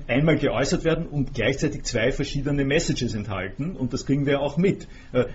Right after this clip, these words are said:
das ist so ähnlich wie wenn man, äh, eine, eine Saite anschlägt, äh,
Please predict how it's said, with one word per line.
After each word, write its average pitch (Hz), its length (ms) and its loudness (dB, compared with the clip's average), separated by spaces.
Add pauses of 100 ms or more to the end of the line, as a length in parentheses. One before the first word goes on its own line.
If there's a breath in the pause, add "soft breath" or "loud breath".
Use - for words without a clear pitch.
das 104 120 -6
ist - 160 -6
so 117 80 -2
ähnlich 120 360 -2
wie 131 220 4 (200 loud breath)
wenn 113 240 0
man, 120 240 2
äh, 113 340 -8
eine, 113 400 -2 (180)
eine 110 140 -6
Saite 110 500 -2
anschlägt, 120 840 -4
äh, 151 240 4